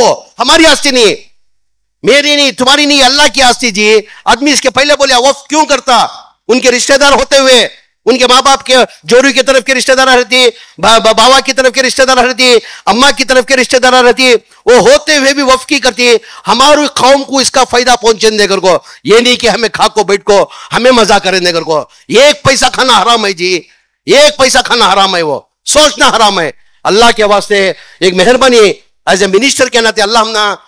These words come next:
अब मौका दिया खिदमत करने, मैं कब तक करता मालूम नहीं, पल भर का मुझे भरोसा नहीं। इसके पहले बोलिया किसी भी इंसान को पल भर का भरोसा नहीं है, पल भर का किसी भरोसा नहीं। हमें यहाँ क्या भी नहीं है, मैं हर एक को बोलता हूँ,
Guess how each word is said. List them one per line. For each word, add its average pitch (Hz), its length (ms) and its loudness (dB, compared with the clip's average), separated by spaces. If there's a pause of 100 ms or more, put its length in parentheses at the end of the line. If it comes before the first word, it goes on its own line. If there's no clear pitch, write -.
(120)
अब 180 120 -2
मौका 233 300 0
दिया 233 160 0
खिदमत 214 360 -4
करने, 202 320 -2 (240)
मैं 202 120 0
कब 220 160 -4 (100)
तक 269 180 0
करता 240 200 -2
मालूम 226 160 2
नहीं, 226 100 2
पल 226 200 -2
भर 226 140 -4
का 247 120 -2
मुझे 233 180 -2
भरोसा 208 340 -2
नहीं। 196 180 -2 (220)
इसके 190 220 -4
पहले 196 260 -4
बोलिया 175 260 -4 (440)
किसी 262 220 -2
भी 277 100 -2
इंसान 262 300 0
को 254 60 0
पल 247 180 0
भर 233 140 0
का 233 100 0
भरोसा 190 340 -2
नहीं 156 140 -4
है, 117 100 -12 (480)
पल 262 140 2
भर 247 140 0
का 262 120 0
किसी 240 220 -2
भरोसा 202 360 -2
नहीं। 165 160 -6 (380)
हमें 233 160 0
यहाँ 233 180 2
क्या 262 160 0
भी 262 120 -2
नहीं 247 120 2
है, 202 220 2 (200)
मैं 196 100 2
हर 220 180 0
एक 269 100 2
को 254 100 -2
बोलता 240 240 2
हूँ, 190 140 2